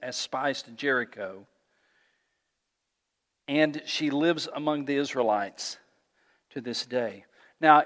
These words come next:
if you have the N I V, look up here for a moment. If you have the N I V, you see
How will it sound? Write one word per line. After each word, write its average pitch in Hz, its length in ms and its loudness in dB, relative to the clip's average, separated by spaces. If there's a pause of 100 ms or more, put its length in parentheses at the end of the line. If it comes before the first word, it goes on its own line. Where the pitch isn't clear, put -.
if 170 180 -4
you 175 100 -2
have 220 260 4
the 202 80 4
N 180 180 -2
I 170 140 6
V, 131 320 -2
look 160 200 -4
up 196 120 0
here 156 100 -4
for 143 120 -4
a 139 40 -2
moment. 123 300 -4
If 123 100 -12
you 165 80 0
have 202 200 2
the 190 80 2
N 170 100 2
I 160 120 6
V, 120 380 -4 (1000)
you 165 200 0
see 202 560 -2